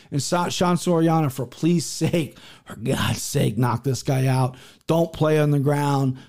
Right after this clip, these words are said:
Don't go to the ground. Uh,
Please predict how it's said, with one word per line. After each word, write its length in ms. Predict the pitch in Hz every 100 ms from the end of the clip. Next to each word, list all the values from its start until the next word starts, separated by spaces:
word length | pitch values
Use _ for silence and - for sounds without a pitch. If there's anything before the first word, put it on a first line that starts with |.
| -
Don't 380 | - 160 196 151
go 300 | 151 180 175
to 60 | 160
the 120 | 160
ground. 640 | 151 156 151 156 151 131 - - - -
Uh, 380 | 151 156 151